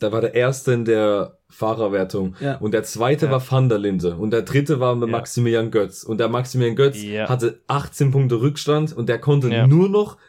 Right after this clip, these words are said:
Speaker 1: Meister werden, wenn halt beide gar nicht punkten oder so gut wie, also, oder nee, ich glaub, wenn die gar nicht punkten, ne, so weit wieder weg war.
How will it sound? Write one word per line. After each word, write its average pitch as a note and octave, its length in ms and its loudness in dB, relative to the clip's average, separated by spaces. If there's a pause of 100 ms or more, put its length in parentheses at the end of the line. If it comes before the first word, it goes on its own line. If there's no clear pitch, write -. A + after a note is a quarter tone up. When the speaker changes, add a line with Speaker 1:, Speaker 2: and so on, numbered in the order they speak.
(180)
Speaker 1:
Meister D3 540 0
werden, D3 440 0 (200)
wenn B2+ 200 2
halt B2+ 160 2
beide B2+ 360 2
gar C3 300 -2
nicht E3 180 0
punkten D#3+ 340 2
oder A#2 140 0
so B2 180 -2
gut C3+ 220 0
wie, A2+ 440 -2 (180)
also, G2+ 280 -2
oder G#2 220 -2
nee, A#2 120 2
ich A#2+ 80 -2
glaub, A#2+ 160 0
wenn A#2+ 100 0
die A2 80 -6
gar A2+ 200 0
nicht B2+ 180 0
punkten, G2 260 -2
ne, B2+ 440 0
so A2+ 200 -4
weit A#2 160 0
wieder A#2 220 0
weg A#2+ 160 0
war. A#2+ 240 -2